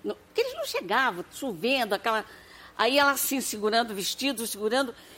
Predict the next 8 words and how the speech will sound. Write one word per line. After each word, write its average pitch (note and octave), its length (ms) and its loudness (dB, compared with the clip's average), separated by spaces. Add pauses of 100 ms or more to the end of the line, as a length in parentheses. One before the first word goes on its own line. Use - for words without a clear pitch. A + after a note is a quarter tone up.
aí G#3+ 120 2
passou A3+ 340 2
o C4+ 40 -8
Capitão C#4 400 0
Guimarães, G#3+ 480 2
o G#3+ 40 -8
bicheiro. G3+ 400 -4 (440)
"Ah, - 300 -6